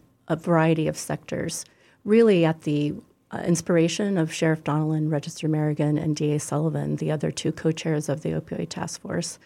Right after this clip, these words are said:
Uh, their stature in the community and their commitment to this issue has really rallied a number of people to come to the table when we really are looking for evidence-based and other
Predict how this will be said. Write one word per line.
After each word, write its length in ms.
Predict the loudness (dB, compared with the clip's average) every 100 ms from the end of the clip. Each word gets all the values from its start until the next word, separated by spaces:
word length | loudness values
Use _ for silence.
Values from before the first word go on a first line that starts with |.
| _ -8
Uh, 140 | -2
their 440 | 0 4 6 4 2
stature 480 | -4 0 0 0 0
in 80 |
the 60 | 0
community 600 | 0 2 2 2 -2 0
and 120 | 2 2
their 120 | 2
commitment 520 | -2 -2 0 0 -2
to 140 | -4
this 180 | -4 -2
issue 440 | -4 -4 -2 0 0
has 240 | -2 0
really 240 | 0 0
rallied 580 | 0 0 0 0 0 -2 -8 -2
a 140 | 2
number 400 | 2 4 2 2
of 100 | -2
people 340 | -4 -2 -2 -2
to 120 | -4
come 200 | -2 0
to 120 | 0
the 100 | -4
table 500 | -6 -6 -4 -4 -6 -12 _ _ 0
when 160 | 4
we 100 | 4
really 380 | 4 4 6 6
are 100 | 4
looking 340 | 0 0 -2
for 280 | -2 0 0
evidence-based 800 | 0 0 -2 -2 -4 -2 -2 -2
and 100 | -2
other 300 | 0 0 -2